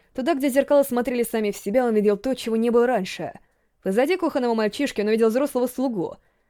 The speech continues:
И кто этот человек, Пак знал точно. Это Пак, который, не став чародеем, ничему не учась,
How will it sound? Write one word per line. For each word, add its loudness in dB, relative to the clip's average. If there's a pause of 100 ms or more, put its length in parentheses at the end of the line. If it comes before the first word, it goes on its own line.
(160)
И -2
кто 0
этот 2
человек, 2
Пак 0
знал 0
точно. -6 (580)
Это 2
Пак, -2
который, -2
не -2
став 2
чародеем, 0
ничему -2
не 0
учась, -4